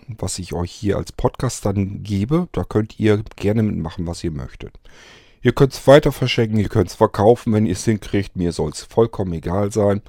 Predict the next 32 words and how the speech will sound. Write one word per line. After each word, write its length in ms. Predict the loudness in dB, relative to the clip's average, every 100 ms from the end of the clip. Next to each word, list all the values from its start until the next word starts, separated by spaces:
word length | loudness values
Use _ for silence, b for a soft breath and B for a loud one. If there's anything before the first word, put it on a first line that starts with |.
| b b b b b b
Ähm, 540 | 0 2 2 0 -2 0
wenn 160 | 0 0
ihr 180 | 0
irgendwie 540 | 0 -2 -2 -2 -2 -2 -8 _ _ -20 _ _ _ -12 -4
eine 100 | 0
Gelegenheit 600 | 4 4 4 2 0 0
habt, 200 | -2 -2
dass 160 | -2
ihr 80 | -2
irgendwie 220 | -2 -2
in 80 | 0
dem 120 | 0
Bereich 360 | 0 -2 -4 -4
arbeitet 460 | -2 0 0 -2
oder 200 | -2 -2
so, 240 | 0 0 -2
oder 400 | -2 -4 -4 -6 _ -20 -10
irgendjemand 500 | -6 -6 -4 -4 -4
aus 140 | -6
der 100 | -6
Familie, 560 | -2 0 2 2 2 2 0 -4
ähm, 340 | -2 0 -2 -4 B B B B
arbeitet 400 | 2 6 6 4
als 220 | 0 -2
Erzieher 600 | -4 -4 -4 -2 4 4 4
oder 180 | 2
sowas, 440 | 0 0 0 -2 -6
ähm, 440 | -4 -2 -2 -4 -6
spielt 320 | -4 -2 0
alles 240 | 0 -2
keine 220 | -2 -2 0
Rolle. 360 | 2 2 2